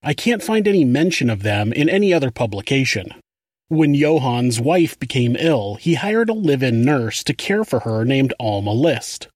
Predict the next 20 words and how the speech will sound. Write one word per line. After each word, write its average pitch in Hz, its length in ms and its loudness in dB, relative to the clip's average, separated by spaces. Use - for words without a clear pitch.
About 131 280 0
a 123 40 0
year 131 340 2
after 117 320 -2
Anna 113 240 0
passed, 120 640 -4
Johannes 214 600 2
and 151 160 2
Alma 147 400 2
got 110 180 -4
married 123 640 0
and 131 120 0
had 131 120 0
a 123 40 0
son 185 380 0
together 104 480 -2
named 117 340 0
John 117 440 0
Emil 104 480 0
List. - 500 -4